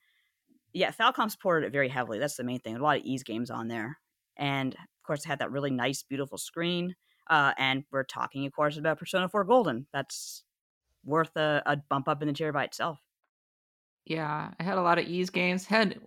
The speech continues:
Speaker 2: weirdo games like Oreshka Tainted Bloodlines, and then had a lot of games like Caligula Effect that was appealing to,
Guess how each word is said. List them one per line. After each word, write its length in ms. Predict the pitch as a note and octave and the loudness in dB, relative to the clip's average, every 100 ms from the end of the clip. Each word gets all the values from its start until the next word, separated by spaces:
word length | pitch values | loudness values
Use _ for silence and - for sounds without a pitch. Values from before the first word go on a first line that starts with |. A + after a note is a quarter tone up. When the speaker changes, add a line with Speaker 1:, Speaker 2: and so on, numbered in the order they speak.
| - | -8
Speaker 2:
weirdo 460 | D#3+ F3 F#3 G3 F#3 | 2 6 8 6 6
games 320 | F3+ F#3 F#3+ | 4 2 2
like 140 | D#3 | 0
Oreshka 500 | C#3+ C#3+ D3+ - G#3 | 4 4 4 0 -4
Tainted 520 | - A3+ D#3 - D#3 - | -2 -2 -2 -6 -10 -6
Bloodlines, 760 | C#3 C#3 D3 D3+ D3+ D#3 - | -4 -2 -4 -4 -4 -8 -8
and 120 | C#3+ | -8
then 320 | D3 C#3+ C#3 D3+ - _ _ | -6 -6 -6 -10 -18 _ _
had 160 | G#3+ | 0
a 60 | A#3 | 6
lot 180 | G#3+ G#3 | 6 6
of 60 | |
games 520 | F#3+ F3 E3+ E3+ E3+ F3 | 6 4 4 2 -2 0
like 280 | D3 C#3 | 0 0
Caligula 560 | - E3+ E3+ D3 C3+ B2+ | 0 0 4 4 6 4
Effect 440 | A#2 A#2 G#2+ - - | 4 2 0 -2 2
that 180 | C3+ | 4
was 140 | G#2+ - | 4 -2
appealing 580 | - E3 C#3 C3 C3+ C#3+ | -4 -2 0 -2 -6 -4
to, 520 | - D#3+ C3+ C3 | -2 0 0 -2